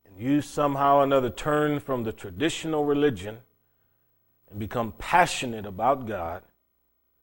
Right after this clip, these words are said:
there'll be some people in your family that'll give you a whole lot of problems. It's a "how dare you" turn from this. This has been right for centuries. This has been right for a long time. Who are you now to move in another direction and say,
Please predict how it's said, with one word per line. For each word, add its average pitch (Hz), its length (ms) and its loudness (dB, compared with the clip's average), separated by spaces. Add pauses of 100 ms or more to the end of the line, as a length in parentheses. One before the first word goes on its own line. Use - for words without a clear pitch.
(100)
there'll 123 160 -2
be 143 100 0
some 135 220 -6
people 135 300 0
in 127 100 0
your 135 160 2
family 120 400 -4
that'll 113 240 -2
give 117 240 -2
you 120 160 -2
a 101 80 -4
whole 120 220 0
lot 117 160 -2
of 104 80 -10
problems. - 340 -10 (1500)
It's 110 120 -14
a 104 80 -4
"how 139 280 4
dare 135 280 0
you" 90 280 -8
turn 120 480 -4 (360)
from 117 200 -4
this. 113 140 -6
This 147 260 -2
has 143 100 -6
been 135 200 -2
right 139 300 4
for 113 140 -10
centuries. 160 680 -2
This 143 220 -6
has 135 80 -8
been 127 160 -2
right 139 260 2
for 127 160 -4
a 120 40 2
long 139 340 2
time. 143 240 0 (200)
Who 175 280 4
are 165 60 10
you 160 260 2
now 147 480 4
to 107 80 -8
move 123 360 0 (200)
in 120 220 -4
another 123 320 2
direction 113 560 -2
and 92 100 -20
say, 113 340 -2